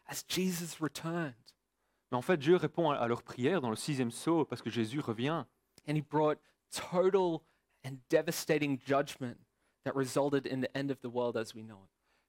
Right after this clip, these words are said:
Speaker 2: Et il amène un jugement total et dévastateur qui résulte à la fin du monde tel qu'on la connaît.
Speaker 1: In Revelation eight, two to five, an angel stands before the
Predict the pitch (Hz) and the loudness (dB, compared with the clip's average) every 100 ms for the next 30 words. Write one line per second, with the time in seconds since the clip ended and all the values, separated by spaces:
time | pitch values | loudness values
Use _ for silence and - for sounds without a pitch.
0 | - 131 131 131 160 160 127 120 147 123 | 0 2 4 2 2 2 0 0 -2 0
1 | 139 165 139 117 _ 156 139 160 143 127 | 0 0 -2 -6 _ 0 2 2 2 2
2 | 123 - 113 - 135 117 - - 131 131 | 0 -4 -8 -4 -2 -2 -6 -6 0 0
3 | 107 147 147 110 - - - 110 107 - | 2 0 2 -2 -6 -8 -2 -2 -2 -4
4 | - 120 113 127 123 - 107 95 98 98 | -2 -2 -2 -2 -6 -8 -8 -8 -10 -8
5 | 117 131 104 - _ 151 160 175 175 170 | -6 -6 -8 -10 _ 2 4 4 4 4
6 | 175 160 156 160 165 160 - 175 156 - | 4 0 0 0 0 -2 -2 0 0 2
7 | 160 170 160 147 - - 165 170 175 202 | 4 4 2 -2 -4 -2 0 2 2 4
8 | 180 - 185 180 180 - 180 170 | 2 4 4 4 0 2 4 4